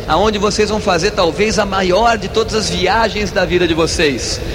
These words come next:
Quando todos aqueles sonhos, aquelas boas intenções que eu tanto insisto,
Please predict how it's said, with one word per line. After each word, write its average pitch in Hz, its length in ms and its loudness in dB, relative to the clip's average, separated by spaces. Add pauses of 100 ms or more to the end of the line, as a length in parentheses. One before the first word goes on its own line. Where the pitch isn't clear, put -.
(320)
Quando 214 200 0
todos 240 240 2
aqueles 233 260 0
sonhos, 202 460 0
aquelas 180 360 0
boas 214 720 2
intenções 190 920 0
que - 80 -2
eu 156 80 2
tanto 208 260 -2
insisto, 185 640 0